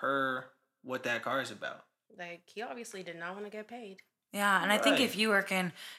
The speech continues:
Speaker 3: customer service hospitality, I think it's important to, like, talk to both people, make eye contact with both of them.
Speaker 2: Mm-hmm.
Speaker 3: And, like, you know, you might be used to maybe just, like,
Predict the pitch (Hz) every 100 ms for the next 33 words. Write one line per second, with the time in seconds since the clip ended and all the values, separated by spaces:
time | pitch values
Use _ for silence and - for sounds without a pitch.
0 | - 226 226 247 233 214 214 208 202 190
1 | 190 - 208 185 175 190 220 254 277 -
2 | _ _ _ _ _ _ _ 185 202 240
3 | 233 220 - 185 180 185 190 185 185 170
4 | 165 - - _ _ _ _ _ - 180
5 | 170 - 151 160 165 165 - - 165 -
6 | 160 160 175 180 175 190 185 175 160 170
7 | 165 165 - 160 160 160 151 156 156 160
8 | - _ 196 185 185 185 190 180 180 170
9 | 160 156 - - _ _ _ _ _ _
10 | - 180 165 156 156 147 _ _ _ _
11 | _ - 170 196 202 180 175 160 175 175
12 | - - - 175 160 160 160 156 147 165
13 | 160 160 156 160 151 - - - - -